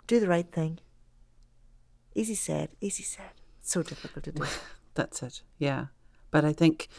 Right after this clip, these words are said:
Speaker 2: even when you're having these experiences in life, if that energy's there, it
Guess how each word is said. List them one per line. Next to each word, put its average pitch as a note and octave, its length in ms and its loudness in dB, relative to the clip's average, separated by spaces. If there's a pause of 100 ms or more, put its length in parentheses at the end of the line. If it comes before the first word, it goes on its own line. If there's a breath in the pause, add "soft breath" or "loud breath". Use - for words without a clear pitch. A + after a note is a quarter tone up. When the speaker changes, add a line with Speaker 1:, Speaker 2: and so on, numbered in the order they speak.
(1200 loud breath)
Speaker 2:
even F#3+ 360 4
when D#3+ 140 12
you're D3 100 6
having D3 320 2
these C#3 200 2
experiences D3 800 0
in A#2+ 100 -4
life, A#2 240 -8
if D3 120 -12
that D#3+ 280 2
energy's E3+ 580 2
there, - 500 -8 (140)
it D#3 120 -8